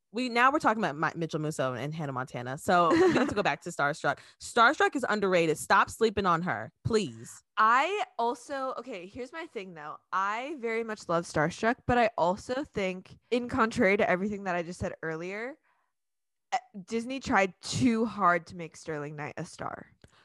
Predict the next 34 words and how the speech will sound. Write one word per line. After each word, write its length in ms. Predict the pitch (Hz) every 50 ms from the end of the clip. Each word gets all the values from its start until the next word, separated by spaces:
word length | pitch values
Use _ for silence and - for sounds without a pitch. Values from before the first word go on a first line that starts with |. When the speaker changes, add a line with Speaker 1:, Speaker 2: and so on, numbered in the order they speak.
| _ _ _ _ _ -
Speaker 1:
Okay. 440 | 247 226 185 190 170 131 127 131 131 147 _ _ _ _ _ _ _ _ _ _ _ _ _ _ _ _ _ -
Yeah. 320 | 220 160 160 123 120 123 - _ _ _ -
<laughs> 0 | - 330 339 330 - 440 - - - 539 539 - _ - 494 - - - -
Speaker 2:
So 200 | - - 302 294 370
I 180 | 415 - - 453
Speaker 1:
Because 0 |
Speaker 2:
just, 180 | 415 359 381
Speaker 1:
he 60 | 349 -
Speaker 2:
I 100 | - 320
Speaker 1:
only 220 | 320 339 349 339
Speaker 2:
just 60 | 254
Speaker 1:
did 460 | - 302 311 339 359 349 320 262 285 -
Speaker 2:
Yeah, 220 | - 349 359 254 220
he 100 | 262 277
did 160 | 277 285 -
So 240 | - - 269 269 277
Random, 520 | 247 226 214 220 220 226 226 233 254 320 392 - _ _ _ _ _ _ _ _ _ _ _ _ _ _ _ _ _ _ _ _ -
and 120 | 240 240
then, 380 | 240 233 226 226 226 220 208 - - _ -
or 100 | 233 311
Setting 200 | - 302 247 247 254
with 80 | -
a 40 | 302
Chance, 420 | - 269 220 190 196 190 - -
my 180 | 208 185 185 190
bad. 400 | 185 180 160 160 165 220 220 - _ _ _ _ _ _ _ _ _ _ _ -
Speaker 1:
Yeah. 400 | - 247 240 196 156 147 160 220 226 _ _ _ _ _ _ _ _ _ _ -
Speaker 2:
And 140 | - 240 240
then 300 | 240 240 240 233 233 220 - - _ _ - - - -
that's, 300 | - 233 233 262 - -
like, 180 | 233 220 220 - -
it. 240 | - 233 196 - - _ _ _ _ _ _ _ -
<laughs> 440 | 381 320 269 277 - 285 269 - _ -
Speaker 1:
Yeah. 480 | 226 220 277 403 508 - 165 139 147